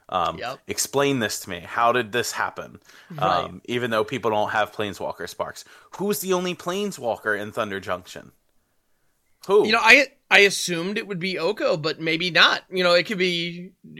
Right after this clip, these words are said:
Speaker 2: just about anybody, 'cause you're right. Like, Vraska, Jace, we don't know
Speaker 1: Right.
Speaker 2: what the story is.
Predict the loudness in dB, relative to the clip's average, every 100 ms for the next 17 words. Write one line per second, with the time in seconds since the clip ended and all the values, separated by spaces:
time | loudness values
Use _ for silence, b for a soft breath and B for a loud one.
0 | -8 -8 -4 -2 -2 -2 -2 -4 -4 -4
1 | 0 4 4 4 -4 -2 -2 -2 -4 -4
2 | -6 -6 -8 -6 -4 -6 -6 -6 -2 -2
3 | -4 -8 -8 -6 -6 -10